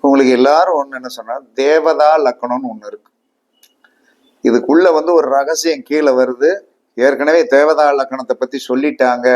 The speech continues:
அப்படின்னு சொல்லிட்டு யாரும் தட்டி விட்டேன்னா, நீ அதிர்ஷ்டம் இல்லாம தானே போயிருவ. தேவதா லக்கணம் என்பது சந்திரன்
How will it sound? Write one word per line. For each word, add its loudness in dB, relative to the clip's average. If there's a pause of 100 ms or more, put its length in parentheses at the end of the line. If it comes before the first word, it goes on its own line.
அப்படின்னு -8
சொல்லிட்டு -4
யாரும் 2
தட்டி 0
விட்டேன்னா, 0
நீ -4 (120)
அதிர்ஷ்டம் -4
இல்லாம 0
தானே -2 (100)
போயிருவ. 0 (1700)
தேவதா 4 (120)
லக்கணம் -6
என்பது -14 (380)
சந்திரன் -2